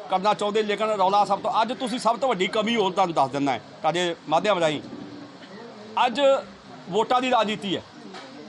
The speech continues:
ਡੈਮੋਕ੍ਰੇਸੀ ਦੇਸ਼ ਹੈ, ਲੇਕਿਨ ਇੰਨੀ ਮੰਦਭਾਗੀ ਗੱਲ ਆ, ਜਿੱਦਣ ਵੋਟਾਂ ਹੁੰਦੀਆਂ ਜਿਹੜੇ ਚੰਗੇ ਲੋਕ ਆ ਵੋਟ ਪਾਉਣ ਨਹੀਂ ਜਾਂਦੇ, ਅੱਛੇ ਲੋਕ ਪੜ੍ਹੇ ਲਿਖੇ ਵੋਟ ਪਾਉਣ ਨਹੀਂ ਜਾਂਦੇ। ਔਰ ਮੁੜ ਕੇ ਕੀ ਕਹਿਣਗੇ,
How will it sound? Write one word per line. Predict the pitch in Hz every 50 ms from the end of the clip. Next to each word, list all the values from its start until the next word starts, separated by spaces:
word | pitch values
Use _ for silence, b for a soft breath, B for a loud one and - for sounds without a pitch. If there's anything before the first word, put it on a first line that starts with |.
| 175
ਡੈਮੋਕ੍ਰੇਸੀ | 143 170 180 185 190 190 185 196 185 170 202
ਦੇਸ਼ | 175 131 143 151 143
ਹੈ, | 185 156 131 - - 180 196 202 247 247 233 - - - - - - - - -
ਲੇਕਿਨ | 190 226 262 277 285
ਇੰਨੀ | 277 269 262 294
ਮੰਦਭਾਗੀ | 294 254 214 185 180 190 233 214 262 240 196 190 190 190
ਗੱਲ | 175 165 160
ਆ, | 143 107 - 90 - - - - - - - - -
ਜਿੱਦਣ | 151 185 180 247 254 233
ਵੋਟਾਂ | 214 196 180 - 240 262
ਹੁੰਦੀਆਂ | 247 196 170 156 147 127 107 - - - - - - - - 156
ਜਿਹੜੇ | 170 196
ਚੰਗੇ | 196 - 190 165 165 180
ਲੋਕ | 185 180 180 185
ਆ |
ਵੋਟ | 175 160 135 135 131
ਪਾਉਣ | 123 151 151 156
ਨਹੀਂ | 165 156
ਜਾਂਦੇ, | 151 131 117 127 - - - - - - - - - - - - - - -
ਅੱਛੇ | 170 - - 220 214
ਲੋਕ | 202 185 196 196 190
ਪੜ੍ਹੇ | - 196 196 220 226
ਲਿਖੇ | 214 190 175 190
ਵੋਟ | 180 165 170 170
ਪਾਉਣ | 165 170 196 202 208
ਨਹੀਂ | 208 202
ਜਾਂਦੇ। | 185 165 156 156 - - - - - - - - - - - - - -
ਔਰ | 226 247
ਮੁੜ | 233 226 208
ਕੇ | - 254 262
ਕੀ | 220 262
ਕਹਿਣਗੇ, | 269 - 254 247 262 269 262 247 240 233